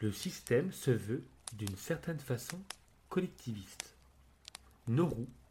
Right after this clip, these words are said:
devient rapidement le pays ayant le P I B par habitant le plus élevé du monde, vingt mille dollars par habitant. Le travail minier n'est pas assuré par les Nauruans,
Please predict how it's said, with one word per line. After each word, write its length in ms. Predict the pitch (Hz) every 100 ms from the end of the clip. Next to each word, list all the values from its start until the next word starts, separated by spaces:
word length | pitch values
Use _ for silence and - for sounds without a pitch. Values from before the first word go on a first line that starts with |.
| -
devient 280 | 110 98 98
rapidement 600 | 98 147 - 110 98 113 - - -
le 140 | 117 151
pays 380 | 123 101 110 135 110
ayant 280 | 95 107
le 160 | 113 98 - - - - _
P 120 | 147
I 140 | 143 127
B 180 | 120 117
par 160 | 98
habitant 400 | 107 107 110 135 -
le 120 | 110 98
plus 320 | - 113 107
élevé 220 | 110 120
du 120 | 110
monde, 360 | 95 85 85 85 - - - - - -
vingt 320 | 98 95 120 143
mille 240 | 139 131
dollars 320 | 113 113 113
par 140 | - 95
habitant. 340 | 95 - - - - - - - - - - - - -
Le 160 | 113 110
travail 320 | - 135 135
minier 400 | 139 143 165 - - - -
n'est 120 | 117
pas 240 | 113 202 233
assuré 420 | 185 - 147 135
par 200 | 131 107
les 100 | 98
Nauruans, 480 | 95 101 101 135 202